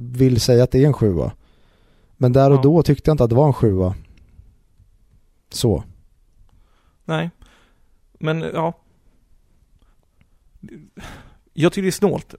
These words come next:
Speaker 2: men vi går vidare. <laughs> För då,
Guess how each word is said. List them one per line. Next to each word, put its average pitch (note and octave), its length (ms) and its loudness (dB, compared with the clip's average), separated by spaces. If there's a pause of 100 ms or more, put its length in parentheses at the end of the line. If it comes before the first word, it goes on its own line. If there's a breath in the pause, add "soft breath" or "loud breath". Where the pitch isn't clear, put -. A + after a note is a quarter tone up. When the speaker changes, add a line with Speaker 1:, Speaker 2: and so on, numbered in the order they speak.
Speaker 2:
men D3+ 120 -4
vi E3 80 -2
går E3 80 0
vidare. D3+ 360 -2
<laughs> - 40 -14 (3000 loud breath)
För - 180 -2
då, D#3+ 260 4